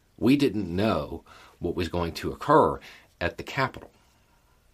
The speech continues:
Get ready to hear that a lot. So that's, that's one story.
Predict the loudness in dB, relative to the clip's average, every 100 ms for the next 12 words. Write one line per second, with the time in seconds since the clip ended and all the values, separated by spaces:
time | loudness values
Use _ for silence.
0 | _ _ -20 -20 -20 -20 _ _ _ _
1 | -20 _ _ _ _ _ _ 2 6 8
2 | 6 4 2 2 4 4 2 -2 -4 -8
3 | -12 -12 -14 _ _ _ _ _ _ _
4 | _ _ _ _ _ -6 2 2 2 4
5 | 4 4 0 -2 0 0 2 2 6 4
6 | 4 -6 -12